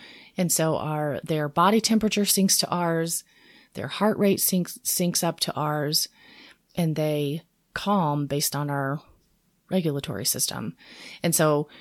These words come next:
again, there's all kinds of studies of, of babies who are born with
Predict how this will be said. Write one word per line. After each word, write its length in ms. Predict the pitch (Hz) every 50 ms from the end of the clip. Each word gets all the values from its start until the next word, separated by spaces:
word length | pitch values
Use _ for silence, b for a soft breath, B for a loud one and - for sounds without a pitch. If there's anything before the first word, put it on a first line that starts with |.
| B B B B B B B
again, 280 | 196 151 165 165 156 147
there's 180 | 143 147 -
all 120 | 170 180 185
kinds 260 | - - 165 170 151
of 80 | 160
studies 340 | - - 135 139 139 139 135
of, 220 | 135 143 147 - - _ -
of 320 | 156 151 147 147 - - _ -
babies 360 | - 160 151 147 156 151 -
who 100 | - 165
are 80 | 147 151
born 560 | 147 160 151 151 151 147 147 151 151 151 147
with 600 | - 160 156 139 135 139 - - - - - -